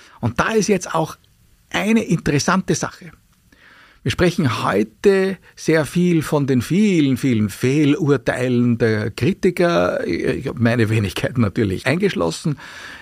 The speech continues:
Der berühmteste von allen ist Eduard Hanslick, mein Vorvorvorgänger, war der erste Musikkritiker der Tageszeitung Die Presse oder der Neuen Freien Presse über mehr als fünfzig Jahre.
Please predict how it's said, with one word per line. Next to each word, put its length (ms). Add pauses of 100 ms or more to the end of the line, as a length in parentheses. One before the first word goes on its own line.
(140)
Der 160
berühmteste 520
von 200
allen 260
ist 160
Eduard 400
Hanslick, 560
mein 160
Vorvorvorgänger, 1120
war 80
der 100
erste 360 (100)
Musikkritiker 800
der 260
Tageszeitung 720
Die 120
Presse 440
oder 200
der 140
Neuen 340
Freien 360
Presse 380
über 280 (320)
mehr 120
als 120
fünfzig 460
Jahre. 380